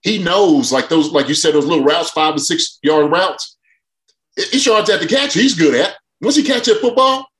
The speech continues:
he's, he gets yak yards. That yak for him is tremendous.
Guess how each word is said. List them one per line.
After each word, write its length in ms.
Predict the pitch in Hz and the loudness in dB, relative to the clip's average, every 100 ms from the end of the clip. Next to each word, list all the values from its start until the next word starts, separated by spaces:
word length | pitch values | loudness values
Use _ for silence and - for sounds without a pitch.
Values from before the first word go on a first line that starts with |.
| - | -4
he's, 260 | 254 - | -4 -4
he 220 | 160 220 170 | -4 -4 -2
gets 300 | 180 - 120 | -4 -4 -2
yak 320 | 160 185 - | -2 -2 0
yards. 440 | 131 110 - - - | 0 0 -4 -12 -6
That 220 | 180 127 | -6 0
yak 340 | 160 208 208 - | 0 0 -4 -10
for 120 | - 143 | -2 0
him 360 | 196 247 262 269 _ _ _ _ | 2 0 0 -6 _ _ _ _
is 240 | 147 139 - | 0 0 0
tremendous. 840 | - 120 185 170 - - - - | -6 -2 -2 -2 -8 -12 -14 -18